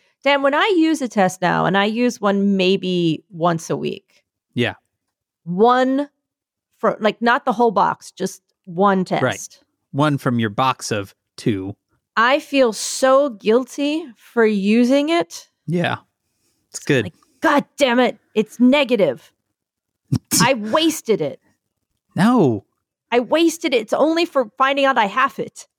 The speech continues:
Speaker 2: What these fucking tests are best at is toss away surveillance. Like, just like, "Okay,
Speaker 1: I
Speaker 2: cool.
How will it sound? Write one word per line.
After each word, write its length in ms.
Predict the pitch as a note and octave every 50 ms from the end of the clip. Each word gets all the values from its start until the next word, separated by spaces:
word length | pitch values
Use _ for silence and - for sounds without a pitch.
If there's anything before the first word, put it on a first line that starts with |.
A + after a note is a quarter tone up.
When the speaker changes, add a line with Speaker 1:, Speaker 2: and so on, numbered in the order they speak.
| _ _ _ _ _ _
Speaker 2:
What 200 | E3 F3+ F3+ -
these 240 | F#3+ G#3 A#3+ B3 -
fucking 300 | - D4 C4 - G3 F#3
tests 280 | - F#3+ F3+ E3 - -
are 60 | D#3
best 440 | B2+ A2+ C3 D3 E3+ E3+ - - -
at 260 | C#3 B2 A#2 A2 - _ _
is 380 | - C3+ A#2+ A#2 A2 G#2+ - - _ _ _ _ _ _ _ _ _ _ _
toss 400 | - - D#3 D#3+ E3+ E3 - -
away 400 | E3+ D3+ D#3 D3+ C#3+ C#3 C#3 C3
surveillance. 880 | - - - C3+ A#2+ C#3 C3 A#2+ A2+ G#2+ G2+ F#2+ G2 - - - - - _ _ _ _ _
Like, 200 | B2 A#2+ A2 -
just 260 | - C#3 B2 - -
like, 260 | C3 A#2 A2 A2 A2 - -
"Okay, 400 | - G#3+ A#3+ G#3+ - G#3 G#3+ G#3+
Speaker 1:
I 40 | F3
Speaker 2:
cool. 480 | E3 - - - C#3+ A#2+ G#2+ G#2 G2